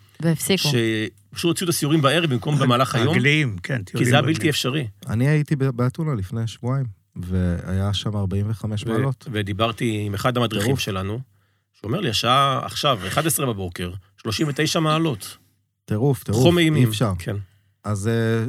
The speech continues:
Speaker 4: סתיו או אביב?
Speaker 2: לחלוטין.
Speaker 3: תבוא אביב. אה, אתן לך דוגמה, אבל מתי כדאי לנסוע בחורף, למשל?
Speaker 4: מהמם.
Speaker 3: או בסוף הסתיו, על התפר, תקופת שלכת מדהימה. כי סתיו מתחיל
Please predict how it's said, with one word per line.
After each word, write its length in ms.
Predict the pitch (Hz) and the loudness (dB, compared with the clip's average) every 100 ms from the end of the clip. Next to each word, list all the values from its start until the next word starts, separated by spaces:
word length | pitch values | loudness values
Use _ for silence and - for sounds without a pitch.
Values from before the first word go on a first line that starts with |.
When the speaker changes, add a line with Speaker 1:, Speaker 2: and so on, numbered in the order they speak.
| 95 | -6
Speaker 4:
סתיו 360 | - - 165 156 123 | -10 0 0 0 0
או 160 | 123 | -2
אביב? 320 | 131 151 123 101 - _ _ _ - | 0 0 -2 -8 -14 _ _ _ -8
Speaker 2:
לחלוטין. 440 | 120 101 101 - _ | -4 -4 -8 -14 _
Speaker 3:
תבוא 300 | 117 110 110 | -10 -6 -6
אביב. 320 | 104 104 95 - - | -8 -10 -12 -12 -10
אה, 60 | 131 101 104 | -8 -10 -12
אתן 180 | 104 143 | -6 -4
לך 120 | 123 | -2
דוגמה, 420 | 120 113 131 147 | -2 -2 0 0
אבל 180 | 117 120 | 0 -2
מתי 320 | 110 107 127 - | -4 -2 -2 -2
כדאי 240 | 117 120 | -2 -2
לנסוע 280 | 110 - 117 | -2 -4 -6
בחורף, 540 | 104 - 104 101 - | -6 -8 -8 -8 -12
למשל? 340 | 107 104 - 120 123 110 | -14 -12 -10 -12 -10 -6
Speaker 4:
מהמם. 340 | 101 101 117 - _ _ _ | -2 0 -2 -6 _ _ _
Speaker 3:
או 80 | 131 | -4
בסוף 360 | 123 - 170 160 | -4 0 2 2
הסתיו, 380 | - - 107 98 - _ _ _ _ | -2 -2 -4 -4 -12 _ _ _ _
על 140 | 120 | -6
התפר, 420 | 110 - 151 - 101 - _ _ _ _ _ _ _ | -2 0 0 0 -4 -6 _ _ _ _ _ _ _
תקופת 320 | - - 135 | -6 -4 -4
שלכת 560 | - 123 131 123 101 - - | -2 0 0 -2 -4 -14 -12
מדהימה. 360 | 117 104 92 87 - _ _ _ - | -8 -8 -10 -14 -18 _ _ _ -2
כי 80 | |
סתיו 320 | 135 - 170 139 | -2 2 2 2
מתחיל 560 | 135 - 156 147 131 | -4 -4 -2 0 -2